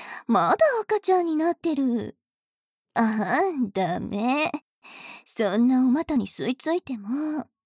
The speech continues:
ママのここには帰れまちぇんよ。<laughs>それじゃあ、体を洗ってあげるね。<laughs> そうしたら、じっくりお湯に浸かっ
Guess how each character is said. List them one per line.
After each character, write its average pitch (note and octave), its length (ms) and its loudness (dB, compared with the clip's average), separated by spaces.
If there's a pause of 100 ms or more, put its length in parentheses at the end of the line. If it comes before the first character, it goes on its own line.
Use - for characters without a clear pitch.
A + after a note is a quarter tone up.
(140)
マ D#4 180 4
マ E4+ 140 2
の C4+ 160 -2
こ - 160 -10
こ - 160 -4
に E4 140 -2
は C4 120 -2
帰 C4 340 2
れ F4 100 0
ま F#4+ 120 -2
ち - 160 -6
ぇ - 20 0
ん G4+ 220 -2
よ。 F4+ 140 -6 (800)
<laughs> - 3000 -8
そ D#3+ 120 -6
れ A#3+ 140 -2
じ E4 140 -8
ゃ - 20 -2 (300)
あ、 - 60 -20 (400)
体 A#3+ 420 2
を C4 40 0
洗 G#3+ 220 -2
っ A#3 40 -6
て - 200 -4
あ C4+ 40 2
げ C#4 160 2
る C#4+ 100 -4
ね。 D#4 260 0 (1000)
<laughs> - 380 -10 (1200)
そ G#3 300 0
う A3+ 80 -2
し - 180 -16
た - 80 -10 (160)
ら、 F#3+ 280 -14 (360)
じ - 140 -4
っ - 60 -18 (480)
く G4+ 140 -6
り G#4 160 4
お A3 120 2
湯 G#3+ 140 0
に A#3+ 140 2
浸 - 180 -6
か - 120 -8
っ - 80 -12